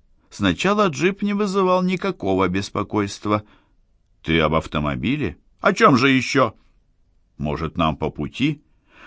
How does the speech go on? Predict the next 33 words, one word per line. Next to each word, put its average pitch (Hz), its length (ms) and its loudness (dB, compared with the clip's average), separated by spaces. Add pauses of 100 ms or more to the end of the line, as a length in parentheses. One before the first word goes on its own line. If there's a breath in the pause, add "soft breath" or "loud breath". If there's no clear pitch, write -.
Защитник 120 640 2
сплюнул. 101 500 2
"Как 110 240 4
же 95 140 2
по 123 140 0
пути? 123 540 0 (420)
Эти 110 260 2
люди 131 320 4
пасут 135 500 0
нас 101 240 2
и 107 80 4
делают 147 480 4
это 139 280 4
нагло. 110 640 6 (640 soft breath)
А 98 100 6
я 117 200 6
тебя 165 280 4
предупреждал, 196 960 4
что 147 220 2
вся 131 260 6
история 107 480 6
плохо 107 380 4
пахнет. 92 600 2 (280 loud breath)
Если 135 320 6
они 135 260 6
скинут 123 440 2
нас 117 200 4
с - 20 -2
дороги, 135 440 6
и 127 120 4
мы 156 120 4
упадём 135 540 6
вниз". 147 400 2